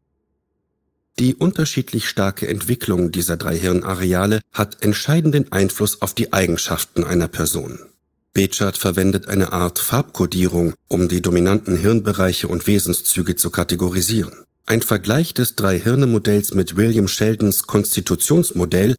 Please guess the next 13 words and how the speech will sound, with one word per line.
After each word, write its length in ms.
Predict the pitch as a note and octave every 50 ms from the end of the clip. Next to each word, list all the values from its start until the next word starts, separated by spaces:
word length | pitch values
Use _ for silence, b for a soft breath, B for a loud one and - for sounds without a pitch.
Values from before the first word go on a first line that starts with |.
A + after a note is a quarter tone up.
| _
lässt 300 | - C3+ C3+ - - -
zusätzlich 720 | - - E3+ C3 F2+ - F2+ D#2+ - - - F2 - - -
Rückschlüsse 560 | G2+ - - - - F2 E2 - - F2 D#2+
auf 100 | D#2+ -
den 200 | - - F#2 -
Zusammenhang 640 | - F#2 F2 F#2+ F#2 F2+ F2+ E2+ D#2 F2+ E2+ E2+ -
zwischen 340 | - - F2 - - F2 -
Körperbau 560 | - - G2 F2 - - E2+ E2 F2 F2 F2
und 240 | F2 E2+ F2+ - -
Charakter 520 | - - F#2 G#2 G#2+ - - - F2+ E2
eines 280 | D#2 F2+ D#2+ - - -
Menschen 400 | F#2 F2+ - - - E2+ D#2 -
zu. 340 | - - - - - -